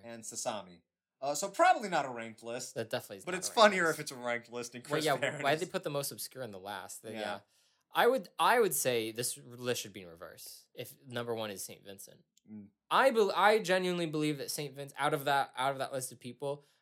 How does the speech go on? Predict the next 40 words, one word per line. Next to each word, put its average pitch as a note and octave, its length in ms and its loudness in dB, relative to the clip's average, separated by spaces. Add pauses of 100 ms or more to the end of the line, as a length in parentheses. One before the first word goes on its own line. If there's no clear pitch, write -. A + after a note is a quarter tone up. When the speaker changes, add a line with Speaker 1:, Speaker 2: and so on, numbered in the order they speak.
(140)
Speaker 2:
I B2+ 120 -2
believe C#3+ 320 -4 (260)
Saint C3+ 300 -6
Vincent C3 400 -6
and B2 120 -6
then A#2+ 140 -4
maybe, A#2+ 260 -4
like, G#2+ 140 -4
Jeff G#2+ 220 -6
Rosenstock F#2 520 -10 (120)
are, G2 180 -4
like, G2+ 220 -10
the - 80 -12
front, A2 320 -10
like, G#2 220 -12
the G#2+ 60 -12
forward G#2+ 420 -2
thinkers G2 380 -10
of F#2 140 -8 (160)
modern F#2 440 -10 (120)
rock - 260 -16
Speaker 1:
I A#2+ 80 -2
Speaker 2:
music C#3 180 -4
Speaker 1:
think F3+ 220 -8
Speaker 2:
as G#2+ 160 -10
we A2 120 -14
Speaker 1:
Jeff C3 200 -2
Speaker 2:
know A#2+ 80 -6
it. A2+ 40 -2
Speaker 1:
Rosenstock A2 500 -4 (460)
is F#2+ 600 -18 (220)
a G#2+ 80 -16
very A#2+ 280 -4
nice A2 300 -8
person C3 540 -12
who A2 80 -12
does G2+ 160 -14
not G#2 300 -8
try G2+ 320 -8
and F#2+ 380 -14